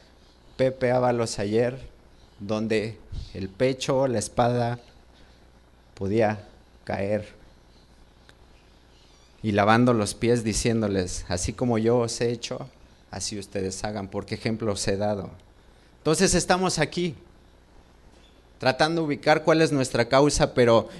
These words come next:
yo creo que estamos aquí para poderle decir, "Maestro, enséñanos a orar". Y la oración, como has venido viendo, escuchando, muchos quizás como esposos, refiriéndome y hablándole a los esposos,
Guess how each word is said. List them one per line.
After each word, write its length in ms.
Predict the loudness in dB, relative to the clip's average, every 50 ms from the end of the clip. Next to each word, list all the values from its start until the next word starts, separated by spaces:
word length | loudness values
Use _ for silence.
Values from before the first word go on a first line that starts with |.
| -8
yo 220 | 0 2 2 2 4
creo 160 | 2 0 2
que 100 | 2 0
estamos 460 | 0 0 0 0 0 0 -2 -2 -2
aquí 320 | -4 -4 -2 -2 -2 -2 0
para 280 | 2 2 2 2 0
poderle 380 | 0 2 2 2 2 2 2 2
decir, 320 | 2 2 0 0 -2 0
"Maestro, 400 | 0 2 2 0 0 0 -2 -2
enséñanos 580 | -2 0 -2 -2 -2 0 0 0 0 -2 -2 -4
a 60 | -4
orar". 260 | -4 -4 -4 -6 -8 -12 -14 -20 -20 -20 -20 _ _ _ _ -20 -20 -20 -10 -4
Y 120 | 0 2
la 100 | 4 4
oración, 400 | 6 4 4 2 0 -2 -2 -2
como 260 | 0 -2 0 2 2
has 260 | 2 0 0 -4 -10 -14 -20 -20 -20 -16 -6
venido 440 | -2 0 2 2 4 4 4 2 2
viendo, 400 | 2 2 2 2 2 2 2 2
escuchando, 800 | 0 0 -2 -4 -4 -2 0 2 2 2 2 2 2 0 -2 -2 -6 -12 -20 -20 -20 -14 -8
muchos 560 | -4 -2 -2 0 0 2 2 2 0 -2 -6 -12 -16 -20 -20 -8
quizás 640 | -4 -4 -2 0 4 4 6 6 4 2 -2 -8 -10 -12 -18 -20 _ -20 -20 _ -20 -20 -20 -20 -20 -20 _
como 260 | -6 -4 -2 -2 -2
esposos, 540 | -2 -4 -4 -2 -2 -2 -2 -2 -4 -6 -4
refiriéndome 720 | -2 -4 -4 -2 -4 -4 -2 -2 -2 -2 -4 -4 -2 0
y 40 | 0
hablándole 480 | 0 0 0 -2 -2 -2 -2 -2 0 0
a 40 |
los 240 | 0 0 -2 -2 -4
esposos, 680 | -6 -8 -6 -2 -2 -2 -2 -2 -4 -4 -6 -6 -10